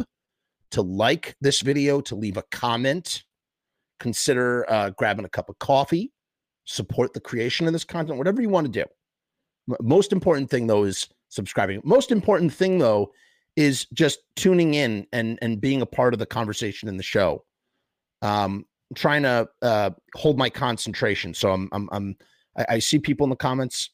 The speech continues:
I, uh, so glad you're all here. We'll get to some comments a little bit later. I wanna, we're gonna read now, and I'm gonna try and read good. This is for, uh, this is for a blog associated with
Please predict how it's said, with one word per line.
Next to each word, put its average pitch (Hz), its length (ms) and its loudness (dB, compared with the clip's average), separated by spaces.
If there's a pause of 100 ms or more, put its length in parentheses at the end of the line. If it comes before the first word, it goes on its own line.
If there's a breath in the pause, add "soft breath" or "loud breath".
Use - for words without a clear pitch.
(100)
I, 110 160 0 (280)
uh, 110 140 -4 (100)
so 147 220 2
glad 135 260 2
you're 123 100 4
all 117 100 4
here. 113 320 0 (480)
We'll 98 60 -10
get 117 140 -2
to 117 60 -6
some 113 160 -2
comments 107 380 -2
a 107 40 -4
little 107 120 0
bit 98 120 2
later. 98 220 2
I 95 40 0
wanna, 101 340 -2
we're 104 240 -6
gonna 98 160 0
read 101 600 -4
now, 87 340 -6 (420)
and 98 100 -8
I'm 90 60 -8
gonna 90 100 -8
try 101 180 -2
and 92 140 -2
read 90 240 -8
good. 95 360 -2 (640)
This 190 140 2
is 285 140 0
for, 143 340 2
uh, 107 460 4
this 165 100 -2
is 240 100 -6
for 185 180 4
a 110 60 4
blog 110 540 4
associated 110 460 2
with 101 100 2